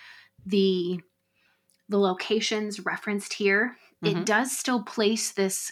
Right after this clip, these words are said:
Speaker 1: crime still in that area around Greece.
Speaker 2: Oh, so, okay, so it's still, we're still in the Mediterranean.
Speaker 1: Yes,
Speaker 2: Okay.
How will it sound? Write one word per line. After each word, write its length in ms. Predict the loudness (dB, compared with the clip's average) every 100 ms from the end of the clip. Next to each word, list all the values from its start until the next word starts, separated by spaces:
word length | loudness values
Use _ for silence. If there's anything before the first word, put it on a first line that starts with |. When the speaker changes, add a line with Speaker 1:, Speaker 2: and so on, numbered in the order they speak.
| -12
Speaker 1:
crime 600 | -4 4 4 4 2 -6
still 460 | -10 -4 0 2 0
in 380 | -4 -4 -6 -8 _ -2
that 280 | 0 0 -4 _ _ _ _ _ _ _ _ -16 -4
area 240 | 0 2 2
around 240 | 2 0 -4
Greece. 600 | -8 -10 -10 -10 -10 -12 _ 0
Speaker 2:
Oh, 120 | 0
so, 120 | 0 0
okay, 140 | 0
so 160 | 4 4
it's 320 | 4 0 -2 0
still, 300 | 4 4 4
we're 80 | 0
still 260 | -2 -2 -2
in 80 | -2
the 80 |
Mediterranean. 840 | -2 -4 -4 -6 -8 -8 -12 -14 -18 -20 -4
Speaker 1:
Yes, 420 | -2 -2 -12 -16 _
Speaker 2:
Okay. 100 | -2